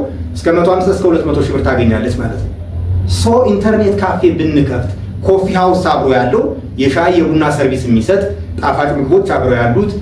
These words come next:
ሰው ለመዝናናት የስናክ አገልግሎት እዛው ያለው ብናደርግ በጣም አዋጭ የሆነ የቢዝነስ መስክ ነው። ሌላኛው ህትመትና ማስታወቂያ ነው።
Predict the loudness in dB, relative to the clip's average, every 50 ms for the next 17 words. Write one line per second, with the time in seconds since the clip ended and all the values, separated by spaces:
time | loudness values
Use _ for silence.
0 | -10 -10 -12 -4 0 2 2 4 4 2 2 2 2 2 2 2 0 0 0 -2
1 | -6 -6 -8 -8 -10 -6 0 0 0 2 2 2 0 2 0 2 2 2 0 2
2 | 2 2 2 2 2 2 2 2 2 2 2 2 2 0 2 0 2 4 4 4
3 | 4 4 2 2 2 2 2 0 -4 -8 -12 -12 -8 -4 -4 -2 -2 -2 -2 0
4 | -2 0 0 0 0 0 -2 -4 -8 -8 -4 -2 -2 0 2 2 2 2 2 0
5 | -2 -2 -4 -4 -4 -4 -2 -2 -2 -2 -2 -4 -4 -4 -6 -6 -4 -2 0 2
6 | 2 2 2 2 0 0 0 0 2 2 0 2 2 2 2 2 0 0 -2 -2
7 | -2 -2 -2 -2 -4 -4 -4 -6